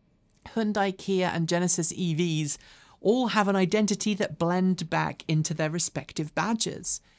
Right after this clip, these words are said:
In-car and onboard tech also isn't in your face like it is in, say, the Ford Mustang Mach-E. Sure,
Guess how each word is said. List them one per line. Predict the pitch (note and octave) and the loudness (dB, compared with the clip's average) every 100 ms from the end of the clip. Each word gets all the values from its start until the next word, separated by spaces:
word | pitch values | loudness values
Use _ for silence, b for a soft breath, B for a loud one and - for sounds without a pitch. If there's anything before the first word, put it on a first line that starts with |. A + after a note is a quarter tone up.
| b | b
In-car | B3 B3 A3+ G#3 G#3 A#3 | 2 2 2 2 2 2
and | F#3+ F3+ | 0 -2
onboard | G3 G3 F#3+ G3+ F#3+ | -2 0 2 2 2
tech | - G3 A#3 | 0 0 0
also | G3+ A3 - G#3+ G3+ | -4 -2 0 -2 -2
isn't | G3 F#3 F3+ | -2 0 0
in | F#3 F3 | 0 -2
your | E3+ | -4
face | E3 F3+ F3+ A3 - - | -2 0 0 2 0 0
like | E3 - | -4 -4
it | E3 | -6
is | E3 D#3+ D3+ - | -2 -2 0 -2
in, | D#3 D3 D3 | -2 -4 -4
say, | - D3+ C#3+ C#3+ | -2 -2 0 -2
the | C#3 | -4
Ford | - C#3+ C#3+ | -4 -4 -2
Mustang | C#3+ - D3+ D3 | 0 2 2 0
Mach-E. | D3+ D#3 - A3+ G3+ - b b b b | -2 -4 -2 -2 -2 -8 b b b b
Sure, | - G#3+ F3 | 6 6 4